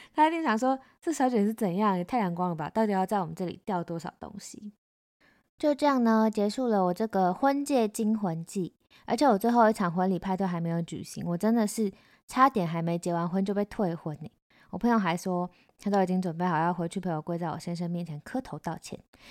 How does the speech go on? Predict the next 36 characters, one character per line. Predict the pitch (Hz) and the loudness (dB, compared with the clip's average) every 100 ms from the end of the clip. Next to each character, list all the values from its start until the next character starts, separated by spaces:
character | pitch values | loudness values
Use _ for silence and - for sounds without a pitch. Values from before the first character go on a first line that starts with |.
| - | -20
就 | - 208 | -10 -8
是 | 190 | -6
一 | 175 | -6
个 | 175 165 160 - _ | -4 -6 -6 -14 _
很 | - 165 151 151 | -6 -4 -4 -6
标 | 196 196 | 0 0
准 | 196 175 151 | 0 -6 -8
的 | 147 | -10
乐 | 180 202 | -2 -2
极 | 180 160 | -2 -10
生 | - 175 170 | -8 -8 -6
悲 | 170 | -6
的 | 160 | -8
故 | - 170 | -8 -10
事。 | - - - - _ - - | -10 -16 -18 -20 _ -20 -4
但 | 220 | -2
是 | 214 214 | -2 -2
呢， | 190 175 175 - - | 0 -2 -4 -8 -8
我 | 175 | -2
要 | 180 | 0
在 | 202 | 0
这 | 196 196 | -2 -2
里 | 160 | -2
非 | - 262 | -2 0
常 | 226 208 | 2 0
感 | 160 | -2
谢 | 151 202 | -2 -2
我 | |
的 | 170 | 0
那 | 175 | 0
个 | 202 | 0
朋 | 185 170 165 | -2 -4 -4
友 | 165 | -4
跟 | 147 170 | -4 -4
那 | 185 | -2
个 | 185 139 | -4 -6